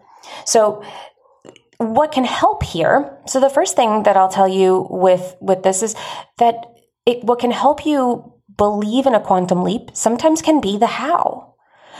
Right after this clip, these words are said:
which is why I think we chase strategy so much. We tra-, we ch-, chase the,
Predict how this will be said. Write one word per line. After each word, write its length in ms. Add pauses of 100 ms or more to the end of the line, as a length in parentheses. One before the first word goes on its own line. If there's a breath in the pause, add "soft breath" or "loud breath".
(140)
which 180
is 120
why 360
I 20
think 300
we 100
chase 340
strategy 680
so 240
much. 340
We 100
tra-, 400
we 180
ch-, 340
chase 460
the, 520